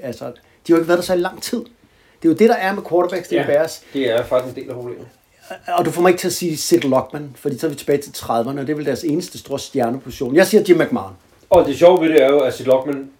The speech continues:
Speaker 2: <clears throat> som jo er helt tilbage i, i fyrrerne,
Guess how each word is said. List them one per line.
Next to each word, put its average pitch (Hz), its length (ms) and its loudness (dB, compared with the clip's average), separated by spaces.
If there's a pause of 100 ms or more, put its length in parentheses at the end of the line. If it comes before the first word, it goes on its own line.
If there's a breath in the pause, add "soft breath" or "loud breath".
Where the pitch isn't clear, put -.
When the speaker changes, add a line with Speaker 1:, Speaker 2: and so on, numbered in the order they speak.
(220)
Speaker 2:
<clears throat> - 280 -12
som 123 240 -4
jo 107 120 -4
er 117 100 2
helt 135 220 -6
tilbage 113 400 -4
i, 101 280 -12 (1080)
i 98 240 -10
fyrrerne, 120 360 -2